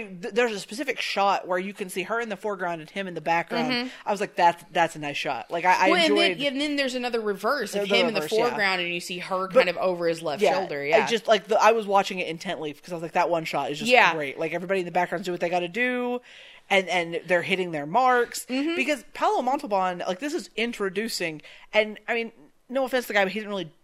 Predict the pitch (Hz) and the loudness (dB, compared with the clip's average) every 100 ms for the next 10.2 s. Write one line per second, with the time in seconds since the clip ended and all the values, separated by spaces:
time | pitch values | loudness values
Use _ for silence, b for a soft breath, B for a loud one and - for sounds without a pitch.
0 | 160 156 202 208 180 - - 185 190 214 | -20 -8 -2 2 0 -2 -6 0 0 0
1 | 220 - 320 220 320 220 - 330 330 277 | -4 -2 0 2 2 0 2 0 0 0
2 | 330 330 - 339 392 349 233 160 233 240 | 2 0 -2 -2 0 2 0 -2 -4 -2
3 | 381 330 302 - 254 220 - - - 208 | 2 4 4 0 -6 -6 -8 -14 -16 -2
4 | 214 233 - 226 202 220 208 - - - | 0 0 0 -6 -2 0 -2 -6 -12 -6
5 | 220 226 214 202 202 156 139 131 B B | 2 4 4 4 2 2 -4 -8 B B
6 | B 254 202 196 196 202 185 - 240 226 | B 4 8 8 6 4 2 0 0 2
7 | 320 359 - 330 262 240 269 254 240 - | 2 4 4 4 2 0 -2 -2 -2 -2
8 | 226 220 202 190 - 247 262 339 349 262 | -2 -2 -4 -8 -6 -2 0 0 -2 -4
9 | - 202 262 220 190 165 214 170 156 196 | -2 0 0 0 -2 0 -2 -2 -4 -2
10 | 233 226 | -2 0